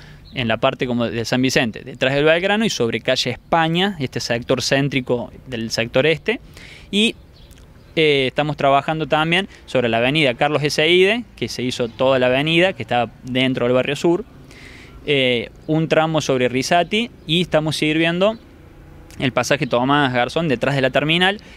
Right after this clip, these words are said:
que bueno, que era una, una condicionante para el buen funcionamiento de los baños de la terminal, el com-, el comedor,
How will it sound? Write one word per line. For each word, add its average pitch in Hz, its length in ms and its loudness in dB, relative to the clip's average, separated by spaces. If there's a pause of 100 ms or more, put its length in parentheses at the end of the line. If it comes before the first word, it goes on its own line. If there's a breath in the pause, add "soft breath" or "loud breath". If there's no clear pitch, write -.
que 131 120 -2
bueno, 127 220 2
que 127 120 -4
era 131 100 0
una, 110 640 -4 (360 loud breath)
una 135 180 -2
condicionante 127 640 0
para 117 220 -2
el 117 100 -2
buen 131 320 2
funcionamiento 123 640 0
de - 20 2
los 117 100 0
baños 127 200 0
de 120 80 -2
la 113 80 -4
terminal, 131 880 2
el 92 100 -12
com-, 113 220 -2
el 110 120 -4
comedor, 123 840 2